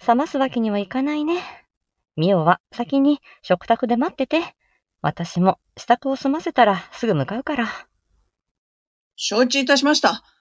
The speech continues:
Speaker 2: でも、なるべく早くしてくださいね。今日はソティス様の好きなソーセージなんですから。
Speaker 1: お、それは余計楽しみ。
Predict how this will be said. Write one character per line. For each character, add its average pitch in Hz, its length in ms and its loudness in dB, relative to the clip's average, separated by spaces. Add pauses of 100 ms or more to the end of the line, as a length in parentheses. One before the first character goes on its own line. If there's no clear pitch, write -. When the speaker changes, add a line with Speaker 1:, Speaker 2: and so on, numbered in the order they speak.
(580)
Speaker 2:
で 196 120 2
も、 165 260 2 (340)
な 156 160 -6
る 226 120 4
べ 311 140 4
く 294 300 0
早 - 320 4
く 185 120 -6
し - 80 -2
て 160 80 -2
く 185 80 -4
だ 208 100 2
さ 240 140 4
い 202 60 0
ね。 254 300 2 (680)
今 254 180 6
日 208 40 2
は 202 340 0
ソ - 220 2
テ 254 120 6
ィ - 20 8
ス 254 60 2
様 185 200 4
の 165 120 4
好 - 60 0
き - 120 0
な 165 120 4
ソ 330 240 6
ー 320 40 8
セ 359 180 4
ー - 20 6
ジ 247 100 6
な 180 100 4
ん 170 40 2
で 151 80 0
す - 80 -8
か - 100 -8
ら。 - 160 -6 (1200)
Speaker 1:
お、 185 320 -2 (380)
そ - 280 -8
れ 120 140 -2
は 208 120 4
余 247 200 2
計 294 240 2
楽 226 400 2
し 370 240 0
み。 349 640 4